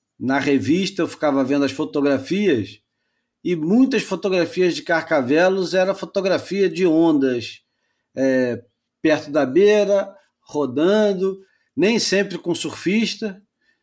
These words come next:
E eu tinha uma ilusão que Carcavelos era alguma coisa parecida com Ipanema, Leblon, com muito pouca gente. E aí,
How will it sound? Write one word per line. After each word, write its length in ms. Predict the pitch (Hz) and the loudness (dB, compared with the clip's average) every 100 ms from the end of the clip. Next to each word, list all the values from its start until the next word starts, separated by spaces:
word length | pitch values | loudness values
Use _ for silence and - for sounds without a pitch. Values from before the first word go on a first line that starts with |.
| _ _ _ | _ _ _
E 140 | - 165 | -2 2
eu 160 | 196 | 2
tinha 220 | 196 208 226 | 2 0 2
uma 180 | 220 | 2
ilusão 540 | 220 214 151 175 214 208 | 2 2 4 4 2 0
que 120 | 202 | -4
Carcavelos 800 | - 185 - 175 143 185 196 160 | -4 -4 0 0 2 2 2 2
era 200 | 190 190 | 2 4
alguma 320 | 190 196 185 | 2 2 0
coisa 260 | 190 196 185 | 0 0 0
parecida 560 | - 185 165 185 190 | 0 0 0 0 -2
com 140 | 185 185 | -2 -2
Ipanema, 600 | 180 165 143 160 175 160 | -2 0 4 4 4 4
Leblon, 680 | 147 123 139 160 185 185 180 _ | 2 2 2 2 2 -2 -6 _
com 140 | 151 135 | -8 -4
muito 300 | 156 180 - | -2 -2 -4
pouca 260 | 185 170 143 | -4 0 0
gente. 480 | 127 120 101 - _ _ _ _ _ _ _ _ _ _ _ _ _ _ _ | 0 0 -4 -14 _ _ _ _ _ _ _ _ _ _ _ _ _ _ _
E 60 | - | -2
aí, 400 | 135 147 151 | 2 2 0